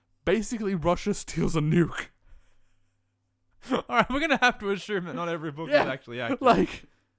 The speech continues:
Speaker 1: but then it, it becomes down to what is accurate and what isn't.
Speaker 2: All right, so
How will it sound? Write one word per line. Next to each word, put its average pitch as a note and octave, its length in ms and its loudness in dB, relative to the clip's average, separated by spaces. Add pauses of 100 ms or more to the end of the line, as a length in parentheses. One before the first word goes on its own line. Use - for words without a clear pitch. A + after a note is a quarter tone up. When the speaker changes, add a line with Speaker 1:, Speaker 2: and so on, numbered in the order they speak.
(920)
Speaker 1:
but F#3 120 -2
then B3+ 100 2
it, A3 180 -4
it F3 120 -8
becomes F3 320 -6
down E3 140 -4
to D#3+ 80 -4
what B2+ 320 -6
is G3+ 200 -2
accurate C3+ 380 -8
and A2+ 120 -8
what B2 160 -6
isn't. D3 380 -6 (540)
Speaker 2:
All C#3 100 -2
right, A2 280 -6
so F3+ 420 -4